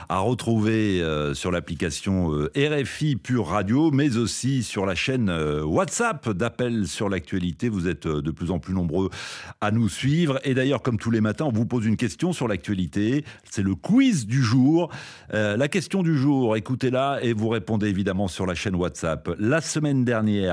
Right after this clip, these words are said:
l'un des pères fondateurs de la cédéao et ancien président du Nigeria a lancé un appel à sauver l'organisation ouest-africaine. Comment s'appelle-t-il ?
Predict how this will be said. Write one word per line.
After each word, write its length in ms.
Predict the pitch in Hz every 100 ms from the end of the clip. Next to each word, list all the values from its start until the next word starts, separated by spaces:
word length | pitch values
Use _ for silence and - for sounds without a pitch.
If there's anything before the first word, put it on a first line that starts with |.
| 80
l'un 200 | 117 160
des 140 | 131
pères 320 | 120 - 196 -
fondateurs 520 | - 151 139 101 131
de 80 | 113
la 140 | 107
cédéao 680 | - 110 107 107 120 160 -
et 160 | 202 233
ancien 380 | 214 - 196 185
président 440 | 139 127 127 123
du 140 | 101
Nigeria 520 | 113 107 92 90 107 123 143
a 100 | 143
lancé 320 | 143 - 131
un 160 | 117
appel 300 | 135 - 120
à 60 | 101
sauver 440 | - 135 127 165 - - -
l'organisation 1000 | 92 117 165 104 131 131 120 107 - 147
ouest-africaine. 840 | 120 113 110 123 107 104 - 110 107
Comment 600 | - 226 226 262 262 - _ _ _
s'appelle-t-il ? 800 | - 151 135 123 98 113 120 107